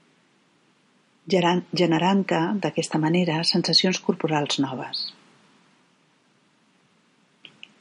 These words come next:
Quan estiguis preparat, preparada,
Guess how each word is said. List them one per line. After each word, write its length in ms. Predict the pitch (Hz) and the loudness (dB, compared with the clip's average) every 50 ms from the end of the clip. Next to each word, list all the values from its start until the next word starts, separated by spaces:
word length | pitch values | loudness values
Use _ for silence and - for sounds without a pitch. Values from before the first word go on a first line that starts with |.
| _ _ _ _ _ _ _ _ - - _ - _ | _ _ _ _ _ _ _ _ -20 -20 _ -20 _
Quan 220 | - - 208 214 233 | -4 0 2 2 2
estiguis 400 | 226 - 285 277 311 311 - - | 2 2 0 2 4 2 2 4
preparat, 640 | - 226 190 - 160 156 160 160 160 160 165 - - | 4 4 4 6 6 6 6 6 6 4 2 0 -2
preparada, 680 | - - - 156 151 170 165 165 165 160 156 175 214 | -4 -2 0 2 4 4 4 4 4 0 -2 -2 -2